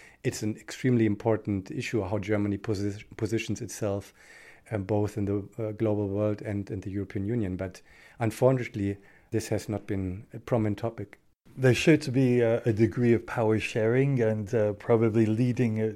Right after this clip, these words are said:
Speaker 2: to, uh, this new centrist coalition. We don't know when exactly.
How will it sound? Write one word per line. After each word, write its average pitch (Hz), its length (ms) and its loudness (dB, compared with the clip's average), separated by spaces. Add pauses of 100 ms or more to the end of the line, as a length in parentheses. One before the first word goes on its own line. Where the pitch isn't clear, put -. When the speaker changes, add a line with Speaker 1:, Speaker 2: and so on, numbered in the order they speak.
Speaker 2:
to, 117 420 2
uh, - 80 -6
this 110 560 -4
new 117 360 4
centrist 117 580 -2
coalition. 113 720 0 (100)
We 98 140 -6
don't 98 180 -6
know 101 140 0
when 123 280 4
exactly. 110 540 -2